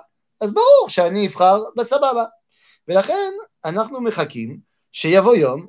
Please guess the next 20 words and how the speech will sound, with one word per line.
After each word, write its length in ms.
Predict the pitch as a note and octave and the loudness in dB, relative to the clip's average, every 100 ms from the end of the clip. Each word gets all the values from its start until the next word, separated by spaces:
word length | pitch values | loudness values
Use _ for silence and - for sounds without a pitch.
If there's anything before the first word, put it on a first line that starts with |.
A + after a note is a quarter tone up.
| _ | _
שיהיה 460 | - E3 G#3 C4 B3+ | -8 -4 0 0 0
לנו 180 | C#4 | -2
אנשים 520 | C4+ B3 G3 - E4 C#4+ F3+ | -2 -4 -6 -8 -10 -10 -12
שינהיגו 540 | - - F#3 F3+ A#3 C#4 | -10 -6 -4 -4 -4 0
אותנו, 480 | G#3+ E3 C3 A#2+ - _ _ _ | 0 0 -4 -8 -14 _ _ _
שהם 280 | - F3+ F3+ | -2 -2 2
גם 220 | C4+ F#4 | 0 2
יהיו 160 | F4+ | 0
אנשים 320 | C4 G#3 F#3 F3+ | 0 -2 -6 -6
טובים 440 | E3+ D#3 D#3+ B2+ A#2 | -6 -4 -4 -6 -10
ברמת 480 | A#2+ D3 D#3 E3+ D3+ | -2 2 4 2 2
ההנהגה, 480 | C3+ A#2+ G#2+ A2 E3+ - _ _ - | 0 -2 -6 -6 -8 -10 _ _ -4
וגם 200 | G#3 G#4 A#4 | 0 2 0
אנשים 240 | G#4 A#3 A#3 | -4 -4 -6
טובים 320 | F#4+ G#4+ G4 | 4 4 4
ברמת 400 | F#3+ E3+ G3 G#3 | 2 2 0 0
הפרטיות 500 | F#3+ F#3 - F3+ F#3+ | -2 -4 -6 -8 -6
שלהם. 300 | D#3 C#3 A#2+ - _ _ _ _ _ _ _ _ _ - | -6 -6 -8 -14 _ _ _ _ _ _ _ _ _ -12
אבל 480 | A#2 E3 G#3+ C#3+ A2 _ _ _ _ - | -2 0 2 0 -6 _ _ _ _ -16
בתורה 640 | B2 B2 B2 A2 D#3 C4+ | -16 -12 -12 0 2 2